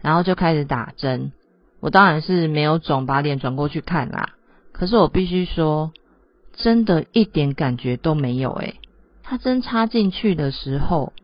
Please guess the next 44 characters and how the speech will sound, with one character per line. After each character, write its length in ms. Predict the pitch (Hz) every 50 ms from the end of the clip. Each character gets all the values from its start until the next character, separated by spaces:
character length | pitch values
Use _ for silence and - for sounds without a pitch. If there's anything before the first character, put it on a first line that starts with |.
| _ - - - - _ _ - - _ -
我 120 | 180 180
真 200 | 170 208 240 247
的 280 | 247 233 208 185 165 151
连 400 | 139 143 143 139 147 151 160 170
像 260 | - - 226 202 202
被 140 | 214 214 196
蚊 260 | - 147 147 147 156
子 160 | - - 170
咬 200 | 143 139 131 127
到 180 | - 180 185 160
的 80 | 147
感 200 | 135 - 131 131
觉 140 | 120 139 135
都 160 | 127 143 147
没 200 | 147 135 120 123
有 120 | 131 131 123
哦。 320 | - - - - - - - _ _ _ _ _ _ _ _ _ _ _ _ - -
不 100 | - 185
过 120 | 214 254
他 140 | 247 247 233
抽 260 | 226 - - 214 208
出 160 | 202 - 226 202
来 240 | 175 147 135 139
之 260 | 131 - - 151 151 165
后， 300 | 170 180 165 143 131 - - - - - _ - -
那 120 | - 220 214
个 140 | 175 156
地 280 | - - - 208 175 165
方 200 | 160 180 175 175
还 180 | 156 147 139 143
是 180 | 156 180 190
会 200 | 185 202 185 175
有 160 | 151 135 135
一 80 | 147 165
点 340 | 160 - 147 131 143 139 -
刺 240 | - - - 190 170
刺 160 | - - 165
痛、 240 | - 185 165 147 143
刺 180 | - 175 160 143
刺 140 | - 151
痛 220 | 139 - 147 135 131
这 60 | 120
样 160 | 135 120 - 117
子。 220 | - - 90 -